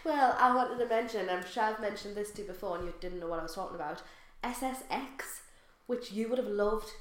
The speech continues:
and this is what I played as a child, right? It was a snowboarding game, so it was like Mario Kart, but snowboarding.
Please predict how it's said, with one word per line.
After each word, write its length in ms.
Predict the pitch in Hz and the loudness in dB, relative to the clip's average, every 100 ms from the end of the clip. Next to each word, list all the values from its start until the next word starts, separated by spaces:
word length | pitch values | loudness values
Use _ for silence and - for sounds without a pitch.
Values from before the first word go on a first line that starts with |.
| - | -12
and 100 | 208 | -6
this 160 | 214 208 | -4 -4
is 100 | 220 | 2
what 120 | 220 | 6
I 120 | 208 240 | 6 6
played 220 | 240 214 | 4 4
as 100 | 226 | 2
a 60 | 240 | 0
child, 520 | - 233 185 190 185 | 6 8 8 4 0
right? 280 | 165 185 - - - - | -2 -2 -4 -16 -10 0
It 100 | 285 | 2
was 120 | 269 | 2
a 40 | 269 | -2
snowboarding 760 | - 254 240 262 277 269 269 | -4 2 4 6 6 4 2
game, 220 | 240 220 | 0 0
so 100 | 254 | -2
it 40 | - | -4
was 80 | 262 | -4
like 180 | 226 | -2
Mario 340 | 226 240 226 196 | 2 2 2 2
Kart, 280 | 196 175 175 | 0 0 -2
but 80 | - | -8
snowboarding. 680 | - 208 202 175 202 202 | -6 -4 -2 -2 -2 -4